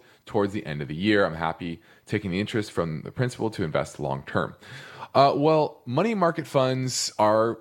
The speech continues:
starting to yield a pretty decent amount now. Why? Because a lot of them are investing in short-term treasuries, and short-term treasuries are yielding over five percent. And so you, on a lot of these money market funds, after their fee, you're getting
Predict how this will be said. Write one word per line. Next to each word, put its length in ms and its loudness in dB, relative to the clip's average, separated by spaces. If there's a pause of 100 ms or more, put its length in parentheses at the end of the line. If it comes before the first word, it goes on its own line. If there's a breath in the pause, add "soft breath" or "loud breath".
starting 280 0
to 60 -2
yield 400 2 (120)
a 40 -12
pretty 200 -2
decent 320 0
amount 260 0
now. 220 -2 (1400)
Why? 280 6
Because 300 0
a 60 0
lot 160 4
of 60 -2
them 260 0
are 480 2
investing 600 -2
in 520 -2 (640)
short-term 460 2
treasuries, 580 0
and 200 -4
short-term 280 -4
treasuries 420 -2
are 20 -2
yielding 540 -2
over 160 0
five 260 2
percent. 360 -4 (1200)
And 380 2
so 100 2
you, 400 2
on 140 0
a 20 -2
lot 160 4
of 80 0
these 160 -4
money 160 0
market 320 0
funds, 380 0
after 260 0
their 220 0
fee, 340 -4
you're 160 -2
getting 520 -2